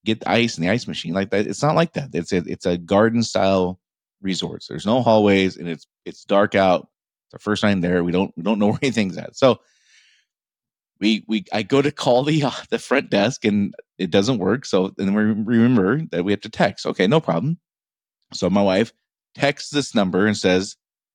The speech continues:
"Do you have an ice machine?" And they reply, "Yes." <laughs> Which is, okay, so, uh, all right, it's our fault for not explaining that we want to know where the ice machine is. So, uh, that's on us. Okay, fine. So then she replies and says, "Okay,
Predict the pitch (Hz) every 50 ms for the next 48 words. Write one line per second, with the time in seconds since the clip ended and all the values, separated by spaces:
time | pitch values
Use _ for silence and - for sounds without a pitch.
0 | _ _ _ _ _ _ _ _ _ - 104 117 127 147 175 208 220 208 - 139
1 | 107 - - 87 76 - - - _ _ _ _ _ _ _ _ _ _ _ _
2 | 95 98 107 110 131 151 147 - - 110 104 104 107 107 110 110 - _ _ _
3 | _ _ _ _ _ 104 110 98 90 - - - - - - _ _ _ _ _
4 | _ _ _ _ _ _ _ _ _ _ _ _ _ _ _ _ _ _ _ _
5 | - 190 - - _ - - - - - - _ - - - - - - - 185
6 | - _ _ _ - 123 147 - 139 123 123 127 - 143 127 - - 120 123 -
7 | - 131 123 110 - - 73 104 - - 120 127 131 - 120 113 110 - - -
8 | 110 110 107 107 107 - _ - 101 - - - 120 117 117 113 113 110 107 95
9 | - 107 104 101 110 113 - - 110 104 101 104 101 95 98 98 95 - 98 87
10 | - - 95 90 90 90 - - - - 127 113 95 82 - _ _ _ _ _
11 | _ _ _ _ _ _ - 92 87 92 107 110 - 220 131 127 117 90 - -
12 | - - 98 - 104 92 - - 95 90 - 113 104 - - 107 101 113 123 131
13 | 143 147 147 143 - - - - 113 110 110 104 - 101 92 95 92 92 95 107
14 | - 113 113 170 202 - 113 95 104 123